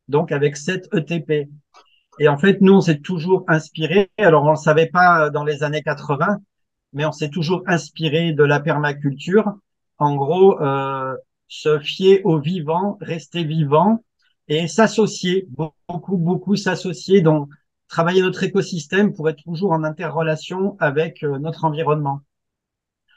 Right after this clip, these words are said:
Et par le fait de la diversité de nos activités, on est assez robuste économiquement. Donc, euh, je,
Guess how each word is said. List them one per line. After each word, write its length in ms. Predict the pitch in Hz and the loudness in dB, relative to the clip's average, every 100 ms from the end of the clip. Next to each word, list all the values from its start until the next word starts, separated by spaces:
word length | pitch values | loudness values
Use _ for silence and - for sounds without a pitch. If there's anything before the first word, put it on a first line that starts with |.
| _ _ _ | _ _ _
Et 140 | 165 | -2
par 200 | 160 214 | 4 6
le 100 | 220 | 6
fait 300 | 208 214 214 - | 6 2 0 -2
de 120 | 160 | -4
la 180 | 160 156 | 0 0
diversité 600 | 143 180 185 - 170 190 | 0 -4 -4 -6 -6 -4
de 60 | 160 | -2
nos 180 | 160 151 | -2 -4
activités, 600 | 147 - 139 143 151 240 | -10 -12 -12 -6 4 6
on 160 | 185 | 6
est 80 | 151 | 4
assez 280 | 151 156 196 | 2 2 2
robuste 600 | 160 165 147 180 185 - _ | 2 0 -4 -8 -10 -18 _
économiquement. 880 | 170 147 147 151 143 143 151 226 - _ _ _ _ | -8 -4 -2 -2 -4 -2 2 2 0 _ _ _ _
Donc, 340 | - 147 147 151 | -4 -2 -2 0
euh, 440 | 139 135 135 131 127 | 0 0 -6 -8 -10
je, 140 | 131 | -12